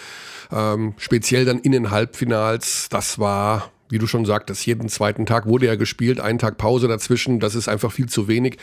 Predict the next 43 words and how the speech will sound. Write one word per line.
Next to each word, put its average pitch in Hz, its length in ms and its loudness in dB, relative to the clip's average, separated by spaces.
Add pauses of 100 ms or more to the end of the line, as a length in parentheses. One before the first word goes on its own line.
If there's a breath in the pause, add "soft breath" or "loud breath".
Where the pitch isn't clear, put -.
(480 loud breath)
Äh, 135 140 4
wir 135 120 4
haben, 190 340 2 (760)
wir 156 100 4
haben 196 140 2
ein 151 220 2
ganz, 156 340 2
ganz 143 240 4
großes 143 440 2
Problem 127 460 2
im 131 140 0
Basketball 131 560 2
und 131 400 0 (340)
wir - 580 -2
thematisieren 160 720 4
das 160 200 2
immer 143 320 2
wieder 147 360 0
und 127 520 -2
wir 135 80 4
sprechen 147 440 0
auch 131 220 0
immer 170 300 4
wieder 147 160 2
die 131 80 0
Leute 127 320 2
darauf 120 320 2
an, 135 220 0 (240 loud breath)
auch 127 220 2
jetzt 139 200 -2
beim 127 180 2
Final 131 320 2
Four, 127 460 0 (560 loud breath)
äh, 123 200 2
Euroleague, 143 520 2
also 117 180 4
Bertomeu, 135 580 4
der 113 140 0
Chef 139 240 2
der 131 140 4
Euroleague, 120 420 2
wurde 127 300 4
wirklich 139 420 0